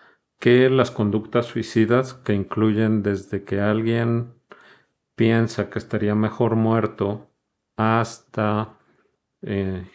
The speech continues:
intentar y lograr su muerte, que es un fenómeno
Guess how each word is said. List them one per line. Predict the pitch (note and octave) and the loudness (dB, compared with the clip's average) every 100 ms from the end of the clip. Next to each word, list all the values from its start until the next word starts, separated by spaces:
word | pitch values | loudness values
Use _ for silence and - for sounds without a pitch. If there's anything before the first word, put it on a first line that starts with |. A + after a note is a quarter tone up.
| _ | _
intentar | A2+ A2 G#2+ G2+ - A2+ A2+ | 2 2 2 0 2 2 2
y | |
lograr | G2+ F#2+ G2+ G#2 | 0 -2 0 -2
su | - A#2+ | 0 0
muerte, | A#2 B2 A#2+ - B2+ D#3+ - _ _ _ _ _ _ _ | 2 2 0 0 0 0 -8 _ _ _ _ _ _ _
que | - A2+ A2+ | 2 4 4
es | A#2+ - | 2 2
un | B2 A#2+ | 4 2
fenómeno | - A2+ A2 A2+ A2+ A#2 B2 B2 | 2 0 2 2 2 0 -2 -4